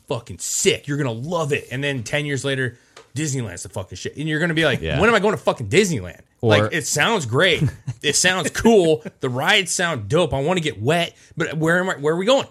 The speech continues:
Speaker 2: Or not only that, but, hey, let's shut down the country for fifteen days to slow the spread. Now, let's make it thirty.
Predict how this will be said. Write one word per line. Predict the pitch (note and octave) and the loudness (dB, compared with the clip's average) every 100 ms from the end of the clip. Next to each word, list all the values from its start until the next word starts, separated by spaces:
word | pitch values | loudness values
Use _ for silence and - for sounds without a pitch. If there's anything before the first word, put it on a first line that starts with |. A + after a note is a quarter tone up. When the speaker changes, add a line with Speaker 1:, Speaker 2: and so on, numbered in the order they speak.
| - | -4
Speaker 2:
Or | G#2 | 0
not | G#2 A2 | 2 2
only | G#2+ F2+ | 2 0
that, | G2+ B2 | 0 0
but, | G2+ F#2 | -2 -2
hey, | - G2+ A#2+ | -2 0 2
let's | A2 A2 | 2 0
shut | C#3+ | -2
down | B2+ A#2 | 0 -2
the | |
country | - G#2 F2+ | 0 -4 -4
for | D#2 E2 | -8 -8
fifteen | - G2+ - G2 | -4 -6 -4 -4
days | D#2+ C#2+ - | -4 -6 -10
to | D#2+ | -12
slow | - D#2+ | -8 -8
the | C2+ | -8
spread. | - D2+ C2 - _ | -10 -10 -10 -14 _
Now, | - D3 E3 | -8 -4 -4
let's | E3 E3 D3+ | -2 -2 0
make | C3 | 0
it | G#2+ | 0
thirty. | G#2 D#2 | -2 -4